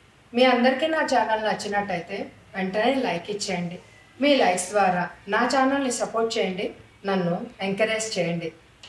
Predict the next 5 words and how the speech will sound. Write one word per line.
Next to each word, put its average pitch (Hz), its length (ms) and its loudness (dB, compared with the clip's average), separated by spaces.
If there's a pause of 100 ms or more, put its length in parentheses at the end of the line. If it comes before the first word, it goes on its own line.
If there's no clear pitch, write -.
(320)
ధన్యవాదాలండి. 202 880 0 (600)
యార్లగడ్డ 233 560 10
సరోజినీదేవి 170 840 6
గారు 165 180 4
రాసిన 175 500 2